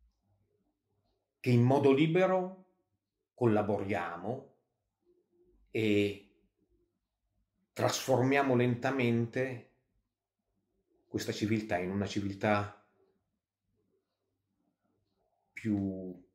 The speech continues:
colma d'amore, più serena, una civiltà che ci permette di realizzare totalmente noi stessi,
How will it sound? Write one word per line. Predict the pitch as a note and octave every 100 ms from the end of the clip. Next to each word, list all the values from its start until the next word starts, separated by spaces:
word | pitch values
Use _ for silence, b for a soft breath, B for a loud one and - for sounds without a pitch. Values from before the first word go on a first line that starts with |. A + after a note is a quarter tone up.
| _ _ _ _ _ _ _ _ _ _ _ _ _ _ _ _ _ _ _
colma | - A2 G2+ G2
d'amore, | F#2 G2+ G2 F2 D2+ - - _ _ _ _
più | - F#2+ F#2 F#2 E2+ D#2+ _ _ _ _ _ _ _ _ _ _
serena, | - - G2+ G#2 F#2+ E2 D#2 _ _ _ _ _ _ _ _ F#2+ F2+ - _ _ _ _ _ _ _ _ _ _ G#2
una | G2 F#2+
civiltà | G#2 G2+ - A2+
che | G#2+ G#2
ci | -
permette | G2+ G2 G#2+ A#2 - _ C3 B2+ A#2+
di | G2+
realizzare | F#2+ F#2+ G2 F#2 A2 G#2+ G2+
totalmente | G#2 F#2+ G2 G2 F#2+ G2 G2+
noi | G2 F#2+
stessi, | - D#2 D2+ - D#2+